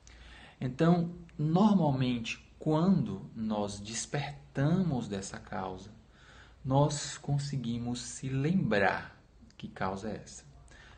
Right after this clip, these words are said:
Deixa eu refazer a minha fala. Quando nós despertamos para o fato que existe uma causa, nós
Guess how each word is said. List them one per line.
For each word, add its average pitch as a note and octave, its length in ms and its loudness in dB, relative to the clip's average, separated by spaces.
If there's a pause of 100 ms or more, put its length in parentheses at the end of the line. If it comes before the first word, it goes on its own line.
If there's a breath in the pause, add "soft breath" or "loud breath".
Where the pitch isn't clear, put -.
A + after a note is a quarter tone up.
(140 loud breath)
Deixa A2 200 -6
eu A#2 40 -4
refazer B2+ 480 -4
a B2 40 -2
minha B2 180 -4
fala. - 280 -16 (460 loud breath)
Quando D3 240 2
nós C3+ 280 4
despertamos G3+ 1300 2
para A2 240 2
o G#2+ 40 -6
fato G2 480 -8
que - 160 -6
existe C#3 680 -4
uma G#3 280 4
causa, G2 540 -6 (960 loud breath)
nós C3+ 760 0